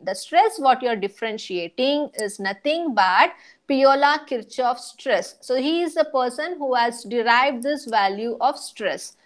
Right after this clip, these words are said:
mathematically. And this stress rate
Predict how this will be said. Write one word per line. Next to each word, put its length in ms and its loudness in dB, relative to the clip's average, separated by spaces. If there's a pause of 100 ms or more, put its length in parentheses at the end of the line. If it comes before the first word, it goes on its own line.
(320)
mathematically. 840 0 (260)
And 300 4
this 260 4
stress 480 2
rate 340 4